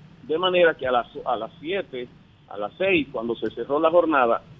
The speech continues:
entonces no estaban en condiciones humanas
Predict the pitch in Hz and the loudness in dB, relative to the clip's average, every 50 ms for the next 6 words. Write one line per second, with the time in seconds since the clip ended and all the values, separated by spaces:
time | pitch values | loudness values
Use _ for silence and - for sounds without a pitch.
0 | - - - - - - - - - 139 127 131 147 165 165 147 - - 165 190 | -18 -16 -16 -14 -10 -8 -8 -4 -2 0 2 4 6 4 4 4 2 0 0 2
1 | 196 175 160 139 - - 127 127 117 113 139 143 151 160 156 165 160 156 147 139 | 2 0 -4 -6 -8 -10 -10 -10 -12 -10 -8 -8 -6 -4 -4 -4 -2 0 0 0
2 | 131 131 131 | 2 0 -2